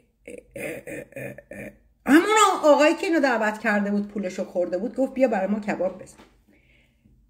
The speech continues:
کباب کوبیده بزنه، این یکی بزنه، اونو بزنه. من اینا رو نمی‌خوام. رفتم هم که همونجا که غذا درست کرده بود، گفتم: «نه شام درست کن، نه فردا غذا درست کن.»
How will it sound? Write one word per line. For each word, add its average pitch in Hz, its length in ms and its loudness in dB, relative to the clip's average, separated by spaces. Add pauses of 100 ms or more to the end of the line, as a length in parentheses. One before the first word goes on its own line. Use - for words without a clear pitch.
(300)
کباب 151 440 -2
کوبیده 151 580 -4
بزنه، 156 580 -4
این 165 180 -6
یکی 139 340 -8
بزنه، 160 440 -4 (100)
اونو 170 280 -4
بزنه. 160 380 -2 (360)
من 339 540 -2 (600)
اینا 247 240 0
رو 240 80 -2
نمی‌خوام. - 420 -10 (1000)
رفتم 208 360 0
هم 180 120 -2
که 185 140 -8
همونجا 180 480 -4
که 202 160 -6
غذا 160 360 -6
درست 165 340 -6
کرده 165 300 -8
بود، 202 180 -8
گفتم: 214 380 -2
«نه 190 180 2
شام 208 340 -2
درست 247 340 -4
کن، 302 100 -4
نه 285 280 0
فردا 180 400 -2
غذا 165 300 -6
درست - 420 -16
کن.» - 80 -20